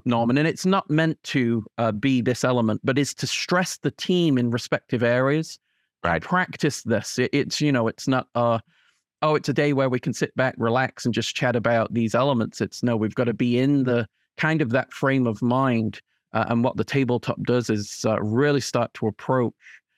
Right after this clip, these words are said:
Speaker 1: um, how we're supposed to manage when we're under levels of stress due to volume and scale.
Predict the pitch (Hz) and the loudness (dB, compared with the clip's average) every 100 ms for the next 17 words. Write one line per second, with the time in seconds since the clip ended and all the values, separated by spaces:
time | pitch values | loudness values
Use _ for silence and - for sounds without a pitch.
0 | _ _ 113 107 104 - 156 170 147 123 | _ _ -2 0 -2 -2 0 2 0 0
1 | - 131 123 - 117 117 131 135 110 104 | -2 0 -2 -2 0 2 2 2 0 -2
2 | - 117 113 113 123 123 113 107 104 113 | -2 0 2 2 2 2 2 0 0 -2
3 | 110 113 107 - - 117 - - 113 110 | 0 0 -2 -4 -2 -2 -2 -2 -2 -2
4 | 113 104 101 - 117 107 107 101 98 - | -2 -2 -4 -6 -2 0 2 0 -2 -2
5 | 127 113 104 | 0 0 -2